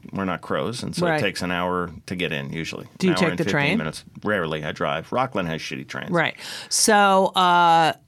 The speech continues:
Speaker 2: doesn't that suck that you're
Speaker 1: Oh,
Speaker 2: in
Speaker 1: yeah.
Speaker 2: the burbs?
Speaker 1: I like it. I really
Speaker 2: Oh,
Speaker 1: do.
Speaker 2: whatever. Okay, so,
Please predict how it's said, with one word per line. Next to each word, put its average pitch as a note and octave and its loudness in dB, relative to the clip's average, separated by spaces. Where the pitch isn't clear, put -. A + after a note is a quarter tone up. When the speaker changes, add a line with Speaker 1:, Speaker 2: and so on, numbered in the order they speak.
Speaker 2:
doesn't F#3+ 0
that - 0
suck C3+ 0
that F3+ 0
you're D3+ 2
Speaker 1:
Oh, D#3 4
Speaker 2:
in D#3 2
Speaker 1:
yeah. D3 0
Speaker 2:
the - -4
burbs? C#3+ -2
Speaker 1:
I - -2
like A#3 -2
it. - -8
I C3 2
really C#3 2
Speaker 2:
Oh, - -2
Speaker 1:
do. D#3+ 0
Speaker 2:
whatever. C3 -2
Okay, F3+ 4
so, A3+ 6